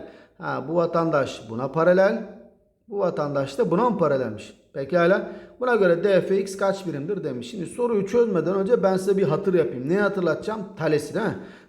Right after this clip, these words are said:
Thales'in şöyle bir güzelliği vardı. Diyordu ki bir paralel çizdiğinizde tabana karşılıklı kenarlar birbiriyle orantılı diyordu. Hatırlıyorsunuz değil mi?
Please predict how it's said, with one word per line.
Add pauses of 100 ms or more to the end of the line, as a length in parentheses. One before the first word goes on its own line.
Thales'in
şöyle
bir
güzelliği
vardı.
Diyordu
ki (360)
bir
paralel
çizdiğinizde (200)
tabana (380)
karşılıklı
kenarlar
birbiriyle
orantılı
diyordu.
Hatırlıyorsunuz
değil
mi?